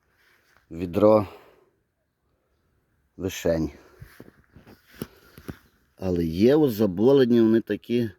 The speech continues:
підігнівають. О, бачу. Такі підгнилі є. Може, то було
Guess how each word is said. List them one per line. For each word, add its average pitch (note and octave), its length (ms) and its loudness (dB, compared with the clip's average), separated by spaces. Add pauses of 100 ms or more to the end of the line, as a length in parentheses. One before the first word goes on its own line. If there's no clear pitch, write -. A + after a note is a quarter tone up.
(240)
підігнівають. F#2+ 1300 -2
О, F2 200 -8 (1080)
бачу. F2+ 540 -4 (2500)
Такі G2 460 -2 (1200)
підгнилі F#2+ 720 0
є. E2+ 260 -4 (1600)
Може, A2+ 240 2
то A#2 140 -2
було A2+ 440 2